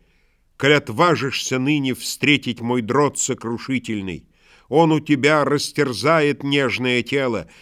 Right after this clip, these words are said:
и птиц ты пустынных, и псов илионских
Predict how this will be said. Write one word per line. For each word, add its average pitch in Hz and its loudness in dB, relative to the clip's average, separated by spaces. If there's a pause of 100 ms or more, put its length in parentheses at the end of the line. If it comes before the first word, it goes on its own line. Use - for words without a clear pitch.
(140)
и 127 -2
птиц - -6
ты 143 -2
пустынных, 107 -6 (760)
и 147 4
псов - 2
илионских 156 2